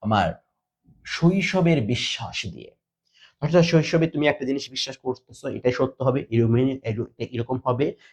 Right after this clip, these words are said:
সেই রকম বিশ্বাস যেরকম থাকতেছে,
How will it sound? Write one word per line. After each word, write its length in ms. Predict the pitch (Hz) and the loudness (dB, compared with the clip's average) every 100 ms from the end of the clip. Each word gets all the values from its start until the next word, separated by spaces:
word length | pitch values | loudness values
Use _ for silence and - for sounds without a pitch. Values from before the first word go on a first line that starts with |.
| _ | _
সেই 440 | - 147 175 - _ _ | -2 0 0 -4 _ _
রকম 340 | 113 117 107 101 | -2 2 0 0
বিশ্বাস 420 | 156 - 151 147 - - | -4 -6 -6 -8 -10 -8
যেরকম 420 | 107 113 113 120 | 0 0 0 -6
থাকতেছে, 680 | - - 170 - - - | -6 -10 -10 -16 -14 -12